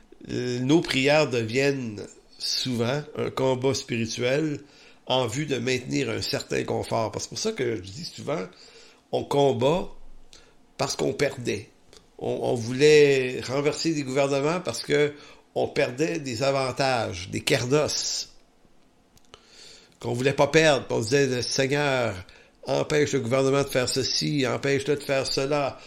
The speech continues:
Donc, on, on, on va lutter contre la chair et le sang parce qu'on pense que pas perdre, c'est, c'est, c'est assuré de gagner. Mais on gagne quoi, des fois ? Ben,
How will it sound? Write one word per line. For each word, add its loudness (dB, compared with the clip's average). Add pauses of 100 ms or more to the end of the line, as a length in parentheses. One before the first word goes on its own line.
(140)
Donc, -8
on, 0
on, -4
on -4
va -2
lutter 0
contre -4
la 2
chair 4
et 4
le 4
sang 0
parce -8
qu'on -6
pense 0
que 0 (360)
pas 2
perdre, 6
c'est, -4
c'est, -4 (240)
c'est -2
assuré 2
de -2
gagner. 4
Mais 4
on 2
gagne 4
quoi, 2
des -4
fois ? 2
Ben, -2